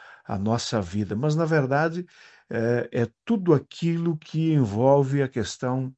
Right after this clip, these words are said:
do meio ambiente, o clima, o planeta. Vai desde o debate sobre os gases emitidos, né, na atmosfera que a-, causam aquecimento global,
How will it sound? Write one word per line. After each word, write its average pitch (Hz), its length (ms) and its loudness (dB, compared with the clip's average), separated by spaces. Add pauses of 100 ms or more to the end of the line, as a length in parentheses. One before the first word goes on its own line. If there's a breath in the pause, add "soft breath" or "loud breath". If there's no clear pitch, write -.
do 123 460 -4
meio 120 320 0
ambiente, 131 840 0 (380 loud breath)
o 104 100 -8
clima, 143 580 4
o 131 80 0
planeta. 127 800 2 (560 loud breath)
Vai 113 360 2
desde 131 500 2
o 135 160 2
debate 117 600 2
sobre 127 560 -2 (380 soft breath)
os 101 200 -6
gases 110 800 2
emitidos, 113 880 -4
né, 120 180 -2
na 110 200 -2
atmosfera 113 800 -4
que 120 300 -8
a-, 98 240 -6
causam 120 720 0 (440 loud breath)
aquecimento 107 840 -2
global, 113 560 2